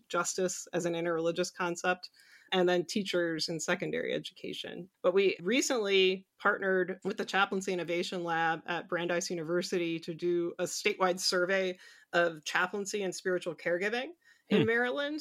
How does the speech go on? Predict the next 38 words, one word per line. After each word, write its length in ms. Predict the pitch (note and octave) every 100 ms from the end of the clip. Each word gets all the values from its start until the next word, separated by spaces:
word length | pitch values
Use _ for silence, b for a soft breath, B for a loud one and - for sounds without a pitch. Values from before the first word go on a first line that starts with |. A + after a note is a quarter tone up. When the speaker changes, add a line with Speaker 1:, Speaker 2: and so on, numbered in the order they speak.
| -
Speaker 1:
to 160 | - G3
understand 800 | G3 F#3 F#3 G3 F3+ F3+ E3+ F3
sort 320 | - - F3
of 100 | D#3+
what's 200 | F#3 F#3
happening 400 | E3+ F3+ G3 E3
on 100 | D#3
that 220 | D#3+ -
front. 340 | - A3 B3+ F#3
And, 160 | E3+
and, 320 | - E3+ - -
and 200 | F3 D#3+
I 280 | F3 G3 G#3
think 240 | G#3+ F#3+
that 120 | E3+
the, 280 | D3 D#3+ D#3 -
the 80 | E3+
space 420 | - A3+ A3+ A3+
of 180 | F3+ D#3+
spiritual 460 | - G#3 G3 F3+
caregiving 640 | - F#3+ F#3+ F3 E3+ E3 D#3+ b b b b
is 560 | F#3+ F#3+ E3+ E3 D#3+ F#3+
just 380 | A#3 A3+ - -
incredible 760 | F3 D#3 - F#3 F#3 F#3 F3 -
and 160 | F3+ F3
is 140 | D#3+
gonna 160 | F#3+ F3
be 140 | E3+
a 40 | D#3+
huge 680 | - G#3 G#3 G3 F3+ E3 -
kind 180 | F#3+ F3+
of 120 | D#3+
growth 420 | F3 F3+ A3 -
arena 500 | G3+ F#3+ G#3+ G#3+ G#3+ -
in 140 | F#3
the 100 | F#3
United 400 | F#3 F#3 F#3 F3+
States, 520 | - G#3 G3 F#3+ -